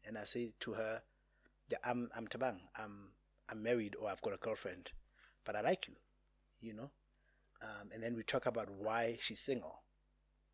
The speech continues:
'Cause I carry that's a talking stage. "Nah, fuck, that nigga was a dog. Okay, what did he do? Nah, he cheated on me." Okay, so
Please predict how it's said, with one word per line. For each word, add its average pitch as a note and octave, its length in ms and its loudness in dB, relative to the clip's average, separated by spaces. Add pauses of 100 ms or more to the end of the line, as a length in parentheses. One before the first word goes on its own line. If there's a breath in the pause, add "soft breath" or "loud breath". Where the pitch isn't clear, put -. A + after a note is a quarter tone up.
(400)
'Cause A2 160 2
I A2 60 6
carry C#3 220 12
that's A#2 240 8
a A#2 60 8
talking B2+ 320 4
stage. A#2+ 340 4 (420)
"Nah, C3 240 4
fuck, - 440 6
that B2+ 180 8
nigga B2+ 220 8
was G#2+ 140 6
a G#2+ 60 0
dog. G2+ 400 0 (100)
Okay, G#2 260 -10
what A2 180 2
did B2 120 0
he A#2 100 -4
do? G2+ 280 -8 (600)
Nah, A#2 140 -4
he A2 240 -8
cheated B2 320 2
on G#2+ 160 -6
me." G2 200 -12 (280)
Okay, G#2 260 -2 (220 soft breath)
so A2 380 2